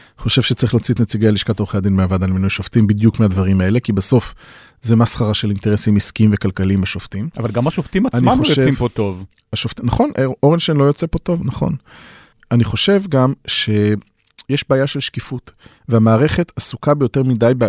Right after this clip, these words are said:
Speaker 1: בפרטיות. סתם אתן לך דוגמה. אסור לפרסם לכאורה, אה, המערכת לא נותנת לפרסם, מה הציונים שמקבלים השופטים מהמכון להשתלמות שופטים, המועמדים לשפיטה.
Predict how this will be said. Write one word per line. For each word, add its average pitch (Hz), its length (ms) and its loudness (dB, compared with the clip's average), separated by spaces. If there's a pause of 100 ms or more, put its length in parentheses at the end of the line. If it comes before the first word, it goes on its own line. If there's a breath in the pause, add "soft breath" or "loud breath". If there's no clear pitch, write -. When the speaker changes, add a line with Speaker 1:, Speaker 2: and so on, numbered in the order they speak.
Speaker 1:
בפרטיות. 110 420 -4
סתם 139 160 0
אתן 120 140 -4
לך 120 60 -4
דוגמה. 98 340 -4 (640 soft breath)
אסור 277 240 -2
לפרסם 165 440 0
לכאורה, 123 460 0 (220)
אה, 113 120 -2 (120)
המערכת 120 360 0
לא 139 80 2
נותנת 113 380 -4
לפרסם, 120 460 -8 (300 soft breath)
מה 196 100 4
הציונים 196 320 0
שמקבלים 147 480 0
השופטים 160 500 -2 (800 soft breath)
מהמכון 156 420 2
להשתלמות 220 280 -4
שופטים, 196 280 -4
המועמדים 151 480 0
לשפיטה. - 380 -12